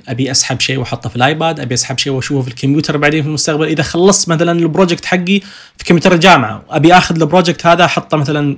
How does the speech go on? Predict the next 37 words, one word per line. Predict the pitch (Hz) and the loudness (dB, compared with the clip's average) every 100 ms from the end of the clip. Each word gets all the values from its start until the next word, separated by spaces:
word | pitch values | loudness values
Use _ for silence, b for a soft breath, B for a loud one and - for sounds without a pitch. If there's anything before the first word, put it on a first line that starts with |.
| - | -4
سيفه | - 175 175 160 | 0 2 2 2
عندي | 156 156 160 170 B B B - | 0 0 -2 -4 B B B -4
مسوي | - 156 | 2 4
لي | 156 | 4
حافظة | 135 165 151 165 160 | 4 2 2 2 2
لحق | 156 135 | 2 -2
الدوام | 139 131 123 117 113 - 143 143 170 170 160 | -4 -4 -4 -6 -12 0 4 6 6 4 0
والكلاس | 143 131 120 - 151 165 - | -2 -2 0 2 4 4 2
والهوم | 143 135 170 | -2 -2 -2
وورك، | 165 165 | -2 -4
فأقدر | - 151 151 151 | -6 -6 -6 -4
أسحبه | 143 143 147 135 | -4 -4 -6 -6
وأقطه | 123 127 104 | -6 -8 -10
هنا. | 110 107 b b - | -10 -14 b b 2
إذا | 165 | 4
عندي | 175 208 226 220 - - | 6 6 6 4 0 -2
ملف | 160 202 220 220 - | 4 6 6 2 0
أنا | 170 185 | 2 4
أوريدي | 185 202 185 | 4 6 4
مخلصه، | 147 180 151 - 107 b b - | 4 2 2 0 -4 b b -6
أقدر | 135 147 | -2 2
آخذ | 156 160 | 0 0
الملف | 151 151 143 - | 0 0 -2 0
هذا | 147 151 | 0 0
وأقدر | 156 139 127 - | -2 -2 -6 -6
أنزله | 135 151 139 135 | -4 -2 -2 -4
عندي | 143 143 156 147 - | -2 -2 -4 -6 -8
تنزيل | 139 123 151 | -4 -2 0
وأنزله | 151 135 127 127 | 0 0 0 -2
عندي | 127 | -2
في | 113 | -4
الكمبيوتر. | - 135 156 - 92 _ b b b b | 0 2 2 0 -8 _ b b b b
أرسله | 131 127 147 | -2 0 0
حق | - | 0
واحد | 139 143 147 | 2 2 2
من | |
الشباب، | 147 - 151 156 107 | 2 2 4 4 2